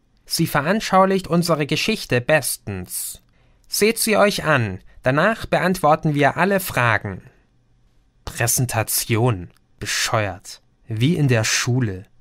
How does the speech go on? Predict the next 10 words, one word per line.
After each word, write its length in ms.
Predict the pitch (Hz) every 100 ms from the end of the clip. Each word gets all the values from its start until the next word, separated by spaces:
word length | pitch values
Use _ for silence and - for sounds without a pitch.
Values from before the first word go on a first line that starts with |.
| _ _ _ -
Chrissy 540 | - 156 - 147 135
hatte 240 | - 120 135
etwas 380 | 120 120 -
Spacigeres 720 | - 113 113 123 117 104 110 113
erwartet 680 | 107 104 104 120 110 - -
und 180 | 110 -
zog 280 | 123 123
die 120 | 127 117
Nase 380 | 101 98 -
kraus. 760 | - - 95 87 - - -